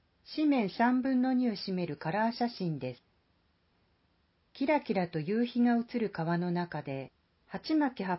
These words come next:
被姿の十数人が腰まで浸かっ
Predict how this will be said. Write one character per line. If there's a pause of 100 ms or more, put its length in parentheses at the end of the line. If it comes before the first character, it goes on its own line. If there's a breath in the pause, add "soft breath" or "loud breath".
被
姿
の
十
数
人
が
腰
ま
で
浸
か
っ